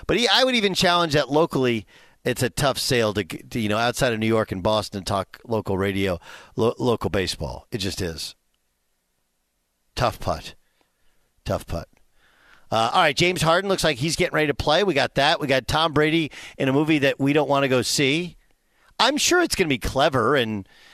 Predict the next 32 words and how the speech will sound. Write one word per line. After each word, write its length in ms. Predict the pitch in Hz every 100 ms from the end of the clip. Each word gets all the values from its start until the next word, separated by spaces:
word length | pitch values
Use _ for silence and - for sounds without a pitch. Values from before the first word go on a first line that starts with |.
| - -
and 140 | 120
have 200 | 120 151
some 200 | 135 110
funnies, 600 | - 143 156 120 143 - - - -
but 100 | 139
I'm 80 | 151
also 320 | 170 160 147
guessing 380 | 143 143 - 135
that 120 | 127
Tom 240 | 139 135
Brady 180 | 131 139
wants 320 | 127 131 135
to 100 | -
continue 400 | 143 131 120 139
this 220 | 135 131 -
image 300 | 156 156 123
of 120 | 110
the 80 | 113
super 300 | 143 131 131
nice 240 | 143 151
guy, 380 | - 87 92 120 - - - -
and 160 | 127 127
that's 220 | 131 -
the, 200 | 143 117 - -
he'll 160 | 120
play 220 | 120 147 143
Tom 260 | 147 143
Brady, 240 | 135 147 143
the 80 |
super 280 | 135 165 156
nice 280 | 151 170 -
guy 340 | 113 110 123